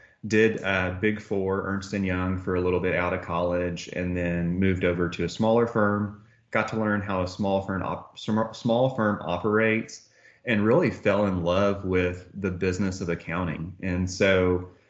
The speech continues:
uh, I knew that I wanted to own a business, and the accounting firm model made sense to me at that time. And when we had an opportunity to acquire and start a practice in Katy, Texas,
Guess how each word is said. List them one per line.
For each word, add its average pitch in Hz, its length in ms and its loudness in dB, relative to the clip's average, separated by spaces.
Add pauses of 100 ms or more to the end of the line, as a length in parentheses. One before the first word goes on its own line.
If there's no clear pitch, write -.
(180)
uh, 90 560 0
I 98 80 0
knew 104 280 4
that 98 180 2
I 95 60 2
wanted 95 360 -2
to - 180 -6
own 98 180 0
a 92 60 2
business, 107 680 0
and 90 580 -4
the 87 460 -2
accounting 98 480 2
firm 98 280 0
model 107 640 2
made 90 280 0
sense 131 280 0
to 143 120 0
me 160 340 0
at 120 200 -2
that 139 240 0
time. 135 520 0
And 101 560 2 (440)
when 107 200 6
we 104 140 4
had 104 180 2
an 104 80 2
opportunity 101 720 0
to 98 540 0
acquire 98 560 0
and 92 120 0
start 95 300 0
a 90 40 -10
practice 95 580 -2
in 92 240 -4
Katy, 90 340 -2
Texas, 135 680 -4